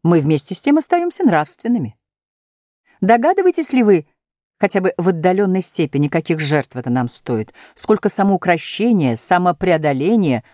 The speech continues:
суровости по отношению к самим себе нужно для этого? Мы не обузданы в наших желаниях.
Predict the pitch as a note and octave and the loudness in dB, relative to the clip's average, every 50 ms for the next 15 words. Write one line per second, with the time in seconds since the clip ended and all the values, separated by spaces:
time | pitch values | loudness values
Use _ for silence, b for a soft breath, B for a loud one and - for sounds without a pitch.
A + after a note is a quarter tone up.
0 | b b - - - A2+ G2 A#2 E3+ A#3+ D4 B3+ - - A#3 - E3 D#3+ - D#3 | b b -10 -8 -8 -4 0 2 2 2 2 0 -2 -4 -2 -2 -2 -2 -2 -4
1 | D3 C#3+ - B2+ A#2 A2+ A2+ - - - C3 B2 A2 G#2+ - - E3+ D#3 C#3 A2+ | -4 -4 -2 -2 -2 -2 -2 -4 -4 -2 0 0 0 -2 -4 -4 -2 -2 -2 -2
2 | G2 G#2 F#2+ - A2 A2 G#2+ A#2 C3+ C3+ G#2+ - - - - - _ _ _ _ | -2 -4 -6 -6 -6 -6 -4 -2 -2 -2 -4 -6 -10 -18 -20 -20 _ _ _ _
3 | _ _ _ _ _ _ _ _ _ _ _ - A#3 D#4 F4+ F#4+ G4 G4 F#4 D#4 | _ _ _ _ _ _ _ _ _ _ _ 0 0 2 4 4 2 2 0 -2
4 | G3 - - - - - C#3 C3 - - - C3+ C#3+ E3+ F#3 E3+ B2+ G#2+ G2 D2+ | -4 -4 -2 -2 -2 0 0 -2 -2 -4 -6 -4 -2 -2 -2 -2 -2 -4 -6 -8
5 | A#2 - _ | -12 -16 _